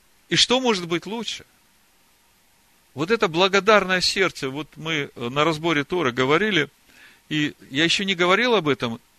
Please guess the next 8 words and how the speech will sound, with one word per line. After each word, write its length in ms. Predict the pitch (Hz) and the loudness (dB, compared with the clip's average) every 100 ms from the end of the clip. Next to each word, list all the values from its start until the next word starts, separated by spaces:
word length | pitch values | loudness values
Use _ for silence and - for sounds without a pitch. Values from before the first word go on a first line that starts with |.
| - | -8
сестра 400 | - 135 196 208 | -4 -2 0 0
начала 340 | 180 170 156 | 0 0 -2
говорить, 400 | 139 147 175 208 | 0 2 2 0
что 200 | - 143 | -2 -4
Всевышний – 640 | 123 143 139 247 - 135 - - - - - - - | -2 0 0 0 -2 -4 -10 -18 -20 -20 -20 -20 -16
в 140 | 107 202 | 4 4
эти 220 | 220 160 | 4 -2
дни 500 | 120 202 254 202 | -4 -4 0 -2